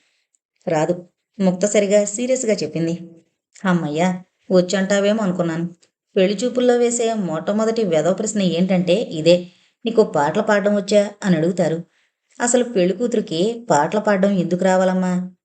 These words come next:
తన పెళ్ళాన్ని సినిమాల్లోకి పంపించి బాలసుబ్రహ్మణ్యం పక్కన పాటలు పాడిస్తాడా? ఆడపిల్లకి వంట వార్పు రావాలి,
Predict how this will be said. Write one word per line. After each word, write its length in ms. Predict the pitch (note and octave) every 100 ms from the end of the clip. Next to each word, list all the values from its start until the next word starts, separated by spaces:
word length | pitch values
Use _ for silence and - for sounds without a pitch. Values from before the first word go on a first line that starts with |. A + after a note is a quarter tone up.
| _ _ G3+
తన 100 | G3
పెళ్ళాన్ని 480 | G3 D#3+ F3 G#3+ A3
సినిమాల్లోకి 560 | - F#3+ A3 A3+ A#3
పంపించి 760 | A3+ G3 F3+ F3 F3 A3+ A#3 -
బాలసుబ్రహ్మణ్యం 680 | D3+ D#3+ G#3 G#3 A3 A3+ A3+
పక్కన 260 | A3 A3 G#3+
పాటలు 380 | G#3 C#3 D3+ G3+
పాడిస్తాడా? 640 | G#3+ G#3 G#3+ A3 A3+ A#3 A#3 _ _ _ _ D#3
ఆడపిల్లకి 500 | D3+ F3+ G3+ G3+ A3
వంట 320 | F3 D#3 G3+
వార్పు 360 | G#3 G#3+ G3+
రావాలి, 420 | G#3 D#3 E3+ F3